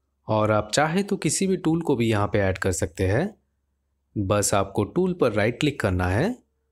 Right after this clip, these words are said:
और add to quick access toolbar कर देना है।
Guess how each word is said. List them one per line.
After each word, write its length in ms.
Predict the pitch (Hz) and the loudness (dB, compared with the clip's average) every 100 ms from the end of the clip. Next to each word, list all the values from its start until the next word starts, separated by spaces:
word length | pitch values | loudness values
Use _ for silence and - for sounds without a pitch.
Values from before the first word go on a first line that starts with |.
| _ _ - | _ _ -2
और 340 | 98 101 98 | 0 2 0
add 280 | 110 104 92 - | 0 -2 -4 -2
to 80 | 208 240 | 0 -2
quick 220 | - 196 135 | -2 0 0
access 320 | 113 160 156 | -2 -4 -2
toolbar 320 | 117 107 127 - | 0 2 0 0
कर 120 | 104 | 0
देना 260 | 95 90 90 | 0 0 0
है। 260 | 85 85 | 0 -2